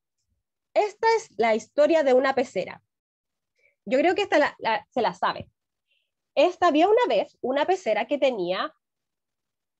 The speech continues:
cuatro, cinco, seis, siete peces. Cuatro, cinco, seis, siete peces. Pero no, tenía menos. Miren, tenía seis. Y, fue agre-, y agregaron dos.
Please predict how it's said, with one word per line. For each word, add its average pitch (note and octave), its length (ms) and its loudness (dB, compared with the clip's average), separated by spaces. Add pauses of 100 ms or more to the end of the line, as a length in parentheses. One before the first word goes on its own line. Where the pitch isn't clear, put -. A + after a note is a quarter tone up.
(680)
cuatro, F4+ 760 -2 (200)
cinco, D4+ 540 -6 (220)
seis, C#4 600 -2 (320)
siete A4 300 0
peces. - 340 -12 (520)
Cuatro, A3+ 320 -2
cinco, F#3+ 300 -6
seis, G#3+ 300 -4
siete G3 260 -4
peces. - 280 -4 (1500)
Pero F4 380 2
no, E4+ 260 2
tenía A3+ 300 -2
menos. C4+ 480 0
Miren, A#3+ 260 -2
tenía A#3 240 -4
seis. D#4 460 -4 (240)
Y, B3 100 -6
fue D#4+ 220 2
agre-, A#3+ 280 -2
y A#3 100 -6
agregaron A#3+ 880 -4
dos. G#3+ 520 -8